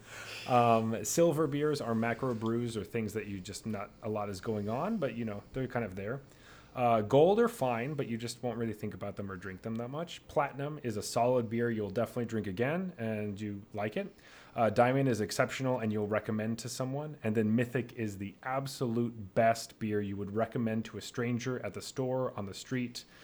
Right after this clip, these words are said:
at a bar, anywhere. Um, you love, love, love that.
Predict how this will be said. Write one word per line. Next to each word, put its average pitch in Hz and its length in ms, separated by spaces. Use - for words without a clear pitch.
at 107 100
a 92 60
bar, 117 460
anywhere. 95 400
Um, 90 300
you 107 460
love, 101 320
love, 92 280
love 92 220
that. 92 240